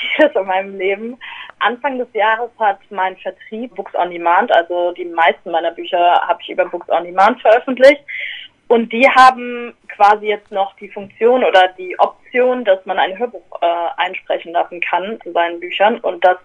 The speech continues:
über Books on Demand auch vertreiben kann. Und, äh, ich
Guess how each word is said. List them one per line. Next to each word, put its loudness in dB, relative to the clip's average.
über 6
Books -6
on 0
Demand 0
auch 0
vertreiben 2
kann. -2
Und, 6
äh, 6
ich -6